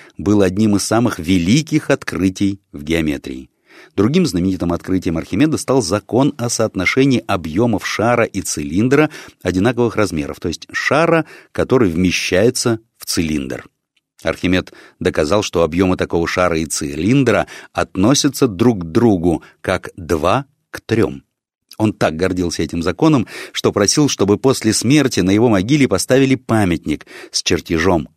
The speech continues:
шара, вписанного в цилиндр. Сиракузами управляли цари. Но народ сверг царскую власть,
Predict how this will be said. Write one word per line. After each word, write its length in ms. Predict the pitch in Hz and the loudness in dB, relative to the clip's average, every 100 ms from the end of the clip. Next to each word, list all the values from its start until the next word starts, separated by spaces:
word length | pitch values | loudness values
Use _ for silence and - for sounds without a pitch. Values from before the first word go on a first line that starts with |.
| _ | _
шара, 540 | - - 101 143 147 135 _ | -6 -2 2 2 0 -2 _
вписанного 920 | - - - 85 104 107 104 98 92 85 _ | -20 -20 -6 -2 0 0 0 0 -2 -6 _
в 140 | _ - | _ -8
цилиндр. 560 | - 73 67 64 - - _ _ _ _ _ - - | -6 -4 -6 -8 -14 -18 _ _ _ _ _ -20 -16
Сиракузами 720 | - 87 87 131 113 107 85 _ | -4 -2 0 0 2 0 -2 _
управляли 520 | 85 - 78 82 87 | -10 -6 -4 0 0
цари. 420 | 82 - 82 - - _ - - - | -2 -2 -2 -2 -6 _ -20 -20 -8
Но 320 | - 101 98 - | 0 0 0 -4
народ 440 | 90 123 160 165 - - | -2 2 2 0 -12 -14
сверг 400 | - 90 85 - | -4 -2 -2 -2
царскую 400 | 82 78 - 82 | -4 -4 -6 -2
власть, 440 | 127 160 - - | 0 0 -2 -10